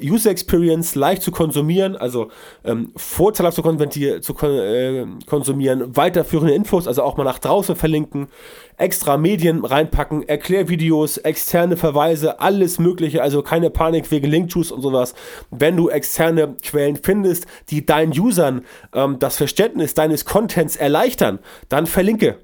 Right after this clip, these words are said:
auf die Sachen. Ähm, da geht dir kein Linkjuice verloren, das ist alles Bullshit mit diesem Linkpower nach draußen. Also, ähm, verlinkt da ruhig mal. Also denkt drüber nach, warum Wikipedia Nummer eins rankt.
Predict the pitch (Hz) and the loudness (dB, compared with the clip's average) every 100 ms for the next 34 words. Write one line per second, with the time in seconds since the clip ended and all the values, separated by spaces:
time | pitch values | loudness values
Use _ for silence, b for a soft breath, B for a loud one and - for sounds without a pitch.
0 | - 127 123 127 113 110 151 233 B B | -2 0 0 -4 -4 -4 -4 -6 B B
1 | B 135 135 131 123 123 190 165 151 - | B 0 0 0 0 2 0 2 2 0
2 | _ _ - - - 160 151 139 180 175 | _ _ -20 -16 -4 -2 -2 -2 -2 -2
3 | 156 - - 131 139 131 120 107 110 - | -4 -2 0 2 2 0 -2 -2 -4 -2
4 | 127 147 120 127 B B B - 113 120 | -2 -2 -2 -6 B B B -8 -6 -6
5 | 123 113 127 139 - 120 117 - 107 123 | -2 0 0 -2 -2 -2 -2 -4 -4 -4
6 | - 123 120 - 104 110 110 110 _ B | -6 -12 -12 -8 -4 -2 -4 -8 _ B
7 | B B B - 107 107 - - 104 110 | B B B -6 -6 -6 -10 -8 -6 -6
8 | 107 69 - - - 131 185 226 185 160 | -6 -10 -10 -4 -2 0 0 0 2 2
9 | 156 190 - 135 147 151 135 131 - 160 | 4 0 -2 -2 -2 0 -4 -6 -2 0
10 | 147 123 120 113 196 - 170 156 156 - | 0 0 0 2 0 0 0 0 0 -8